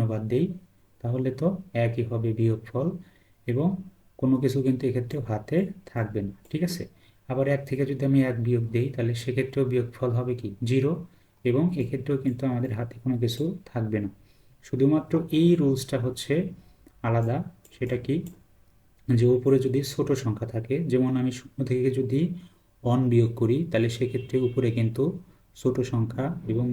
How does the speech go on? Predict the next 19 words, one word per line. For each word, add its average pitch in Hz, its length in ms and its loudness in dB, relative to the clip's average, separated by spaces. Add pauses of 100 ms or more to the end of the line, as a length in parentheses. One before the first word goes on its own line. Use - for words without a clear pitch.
(100)
নিচে 120 340 -2
হচ্ছে 113 300 -6 (200)
বড় 127 220 4
সংখ্যা, 110 380 -4
হ্যাঁ? 170 220 2 (420)
তাহলে 120 240 0
সেই 143 260 -2
ক্ষেত্রে - 340 -2 (100)
আমাদের 127 380 2
বিয়োগফলটা 120 640 2
হবে 113 260 0
হচ্ছে 110 260 -2
ওয়ান 110 420 2 (600)
এবং 127 260 6 (880)
আমাদের 113 300 2
হাওলাত 117 380 2
থাকবে 113 260 0
হচ্ছে 113 220 0
ওয়ান, 101 220 0